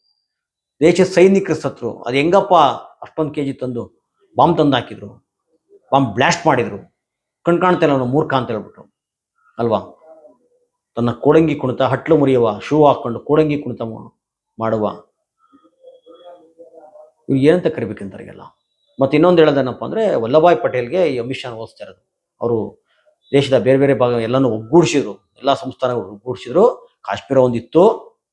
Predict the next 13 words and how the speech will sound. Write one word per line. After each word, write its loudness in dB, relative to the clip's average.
ಅದನ್ನ 4
ಅಮಿತ್ 4
ಶಾ 2
ಬಂದು 0
ಒಗ್ಗೂಡಿಸ್ಬಿಟ್ರು -14
ಅಂತ -20
ಹೇಳ್ಬಿಟ್ಟು. -20
ಕಾಶ್ಮೀರದಲ್ಲಿ 0
ನಿನ್ನಂತ 0
ನಾವು 2
ಎಡ್ಬಿಡಂಗಿದ್ದ 2
ಹರಿಸಿಂಗ್ -6
ಅಂತ, -18